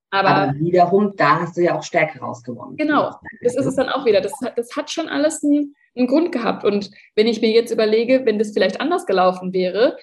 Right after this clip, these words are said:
Speaker 1: dann hätte ich jetzt vielleicht mein Unternehmen nicht, dann hätte ich vielleicht auch keinen, dann hätte ich vielleicht kein Mentoring gemacht, dann hätte ich ein Coaching nicht angefangen, dann wäre ich auch nicht selber Coach. Das heißt, die Identität, über die ich mich vorhin vorgestellt habe, die gäbe es vielleicht gar nicht.
Speaker 2: Ja.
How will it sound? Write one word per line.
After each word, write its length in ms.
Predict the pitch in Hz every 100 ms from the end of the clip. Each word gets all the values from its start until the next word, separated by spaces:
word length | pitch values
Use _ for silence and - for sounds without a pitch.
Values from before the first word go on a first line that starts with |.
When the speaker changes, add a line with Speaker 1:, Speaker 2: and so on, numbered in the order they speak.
| _
Speaker 1:
dann 100 | -
hätte 200 | 214 196
ich 80 | 202
jetzt 160 | 196 -
vielleicht 320 | 196 180 185
mein 100 | 175
Unternehmen 440 | 185 180 196 294
nicht, 280 | 220 170 -
dann 80 | 190
hätte 160 | 190 180
ich 80 |
vielleicht 240 | 185 170 -
auch 80 | -
keinen, 380 | 180 170 175 - -
dann 120 | 185
hätte 100 | 190 180
ich 80 |
vielleicht 300 | 185 180 175
kein 160 | - 175
Mentoring 340 | 185 320 247
gemacht, 300 | 175 165 -
dann 80 | 190
hätte 120 | 185 190
ich 120 | -
ein 100 | 175
Coaching 380 | - 254 - 247
nicht 160 | 185 -
angefangen, 540 | 175 175 170 165 285 - -
dann 140 | 208
wäre 140 | 208 202
ich 140 | 196
auch 60 | 180
nicht 160 | 180
selber 180 | 196 202
Coach. 360 | - - 320 -
Das 140 | 185
heißt, 160 | 196 202 _ - - - -
die 280 | 185 220 -
Identität, 640 | 233 214 208 - 294 339 -
über 120 | 214
die 100 | 196
ich 80 | 196
mich 120 | -
vorhin 280 | 262 285 240
vorgestellt 680 | 262 285 285 175 170 -
habe, 340 | 175 170 202 - _ -
die 100 | 185
gäbe 280 | 202 427 277
es 120 | -
vielleicht 300 | 180 180 -
gar 180 | - -
nicht. 260 | - -
Speaker 2:
Ja. 100 | -